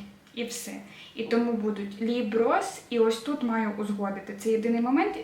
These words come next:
е, про який ви маєте пам'ятати, що в нас все узгоджується в роді і числі. Тому якщо буде множина ліброс, то до цього су я маю додати есе і вийде сус.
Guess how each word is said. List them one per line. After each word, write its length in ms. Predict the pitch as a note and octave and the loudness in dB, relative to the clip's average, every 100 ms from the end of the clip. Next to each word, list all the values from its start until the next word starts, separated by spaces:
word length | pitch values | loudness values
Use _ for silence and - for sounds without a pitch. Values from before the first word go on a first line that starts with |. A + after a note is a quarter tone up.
| - | -2
е, 180 | G#3+ G#3+ | 0 2
про 140 | A3+ | 6
який 200 | A3+ B3+ | 6 4
ви 100 | A#3 | 2
маєте 300 | G#3+ A3 G#3+ | 2 0 -2
пам'ятати, 560 | G#3 G#3+ G#3 G#3 F#3+ G3+ | -2 0 0 0 -4 -4
що 160 | - | -4
в 40 | G#3+ | 0
нас 200 | A3+ A#3 | 0 -2
все 240 | - A#3 | -4 -4
узгоджується 960 | A3+ A3 G#3 G3 G3 G3 G#3+ A#3+ - C#4 | 0 0 -2 -4 -6 -2 -2 -2 -2 -4
в 100 | G#3+ | 2
роді 300 | A3 G#3+ G#3 A3 | 4 2 -2 -6
і 80 | |
числі. 560 | G#3 A3+ - G3+ G3+ - - - - | -4 -4 -4 -4 -4 -4 -8 -14 -4
Тому 200 | B3+ B3 | 2 4
якщо 260 | G3+ - B3 | 4 2 4
буде 240 | A3+ A3 | 6 6
множина 600 | G#3+ A3+ A#3+ A#3+ G3 G3+ G#3 | 4 2 2 2 0 -2 0
ліброс, 520 | G#3 G3+ B3 - - - - | 2 2 0 -2 -4 -12 -6
то 160 | A#3+ A3+ | 0 4
до 260 | A3 A3+ | 6 6
цього 340 | A3+ A3+ G#3 G3+ | 4 0 -2 -6
су 500 | - - D4+ A#3+ A#3 | -6 -2 2 2 2
я 180 | G#3+ G3 | 0 2
маю 240 | G#3+ A3+ | 2 2
додати 640 | G#3 G3+ G3+ G#3 G#3 A#3 - - - _ - - | 0 -2 0 0 -2 -4 -6 -20 -20 _ -14 -8
есе 480 | G3+ G3+ F4+ G#4 - | -4 -4 -2 -2 -4
і 100 | A#3+ | -4
вийде 360 | G#3 B3 G#3+ A3 | 0 2 4 2
сус. 480 | - G#3+ F3+ - | 2 -4 -6 -10